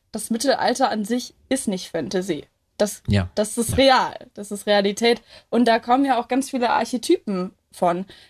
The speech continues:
Speaker 1: die wir ja irgendwie auch alle noch in einer oder der anderen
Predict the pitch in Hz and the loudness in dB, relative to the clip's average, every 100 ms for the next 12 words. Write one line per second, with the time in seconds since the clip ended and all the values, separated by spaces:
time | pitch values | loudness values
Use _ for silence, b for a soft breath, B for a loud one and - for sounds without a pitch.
0 | _ 226 226 226 208 - 220 196 - 247 | _ -2 2 2 2 2 2 2 -2 -2
1 | 254 233 226 - 254 294 254 240 _ _ | 0 0 -2 2 2 4 2 0 _ _
2 | _ _ _ _ _ _ _ _ 233 220 | _ _ _ _ _ _ _ _ -4 -4
3 | - 226 254 226 220 220 208 247 254 226 | -2 2 2 4 2 2 2 2 2 0
4 | 214 | -6